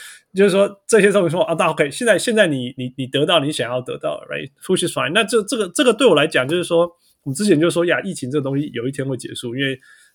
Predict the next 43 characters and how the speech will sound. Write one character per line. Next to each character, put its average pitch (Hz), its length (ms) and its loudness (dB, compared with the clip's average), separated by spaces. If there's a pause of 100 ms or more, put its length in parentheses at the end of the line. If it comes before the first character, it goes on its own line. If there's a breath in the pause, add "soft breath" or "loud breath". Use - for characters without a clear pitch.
(100)
得 135 140 2
的 156 100 4
人 135 160 -2
会 160 120 2
够 160 220 0
多， 127 320 -4
然 123 120 -4
后 120 100 -6
就 123 120 -8
全 117 220 -10
体 117 120 -12
免 123 200 -14
疫， 139 80 -12
就 127 120 -12
像 123 120 -12
现 139 140 -14
在 143 120 -12
这 143 120 -20
样 - 120 -20
子。 - 200 -20
So, 127 260 -4
it, 170 160 -4
it 185 60 8
will 208 140 4
come 185 300 -2
someday, 131 540 -4
which 156 200 -10
is 131 80 -10
understandable. 123 600 -10
那 151 180 -2 (320 loud breath)
凯 151 160 0
瑞， 196 140 2
我 156 120 2
觉 147 140 -2
得 143 140 0
或 190 140 -2
许 127 120 -6
他 135 160 -2
有 135 80 0
没 123 60 -6
有 131 60 -6
想 123 260 -10
过 131 260 -10